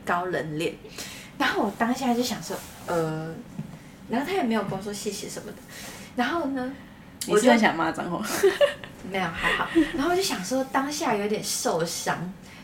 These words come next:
Speaker 1: 就想说：“我那么好心的问你，你不用那态度吧？”激动。然后后来我就跟那个我在公司交的第一个朋友说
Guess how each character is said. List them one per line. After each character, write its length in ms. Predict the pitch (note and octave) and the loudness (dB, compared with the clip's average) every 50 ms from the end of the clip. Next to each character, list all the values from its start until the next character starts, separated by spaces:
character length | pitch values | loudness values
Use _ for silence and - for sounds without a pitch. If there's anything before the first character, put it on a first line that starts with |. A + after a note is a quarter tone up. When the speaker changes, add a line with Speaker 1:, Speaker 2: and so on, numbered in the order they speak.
| - | -6
Speaker 1:
就 60 | - E4+ | -4 -4
想 240 | F4+ F4 C4+ G#3+ | -4 -2 -4 -6
说 180 | G#3 - C4 C#4 C#4 - - - - - - - - - - | -4 -4 -4 -4 -6 -8 -12 -16 -16 -16 -16 -16 -16 -14 -10
：“我 100 | - B3 | -6 -6
那 100 | B3+ D4 | -4 -4
么 100 | E4 F4 | -4 -4
好 400 | E4+ F4 - - - B3 G3+ A3+ | -4 -6 -6 -6 -2 -2 -2 -2
心 260 | A3+ - - C#4+ C#4 | -2 -4 -2 2 2
的 100 | C#4 B3 | 2 4
问 220 | A3 G#3+ B3 C#4 E4 D#4+ - - | 4 4 6 4 4 4 2 2
你， 80 | B3+ B3 G#3 G#3 | 2 2 2 2
你 240 | G3 A3 B3+ C4+ C4+ | 0 0 0 -2 -2
不 100 | - - | 2 6
用 220 | D#4 D4+ D#4+ D4 | 6 6 6 4
那 120 | D#4+ C#4 B3 G#3 - | 2 2 2 0 -2
态 260 | - - C4 A3 G3 | -4 -2 0 0 0
度 240 | F#3+ G3 G#3 F#3+ E3+ | 0 2 2 2 2
吧？” 240 | - - - - - - - - - - - - - - - - - - - | 2 0 -2 -2 -2 -8 -14 -14 -14 -16 -12 -2 2 4 4 4 4 0 -8
激 160 | - F3+ E3+ | -6 -4 0
动。 120 | D#3+ G3 - - - - - D#4 E4+ F4 E4+ A4 - F#4+ - G4 - F#4+ - D#4+ F4 - E4 - F4 F#4+ - - - - - - - - - - - - A#4 F#4+ - - - - | 0 0 0 -2 -6 0 2 4 6 6 6 8 8 4 4 4 2 0 0 0 0 0 0 0 -2 -6 -8 -12 -14 -14 -14 -12 -12 -12 -12 -6 2 6 6 6 6 4 2 6
然 120 | F#4+ F#4 - | 6 6 6
后 60 | B3 | 6
后 120 | C4+ D#4+ | 4 4
来 60 | D4+ C4 | 4 6
我 100 | G#3 F#3+ | 4 4
就 140 | - A3+ A3+ | 4 2 2
跟 220 | A3+ A#3+ A3+ G#3+ A3 | 4 2 0 2 0
那 100 | A3 G#3+ | -4 -4
个 280 | - G3 F#3 F#3+ F#3 - | -4 -6 -6 -6 -6 -6
我 100 | - F#3 | -6 -4
在 160 | F#3 - A3+ A3 | -2 0 0 0
公 160 | - A3+ G#3+ | 0 -2 -2
司 180 | G#3+ - A3 | -2 -4 -4
交 160 | G3+ - G#3 G3+ | -4 -2 -2 -2
的 140 | G3 F#3+ - | -2 -4 -4
第 140 | - G3 G3 | -2 -2 0
一 60 | F#3+ | 0
个 100 | G3 G3 | 0 -2
朋 180 | G3 G#3+ G#3 | 0 -2 -2
友 140 | F#3 F3+ E3 | -2 -2 -6
说 260 | E3 - G3+ F3+ G3 | -6 -6 -6 -6 -6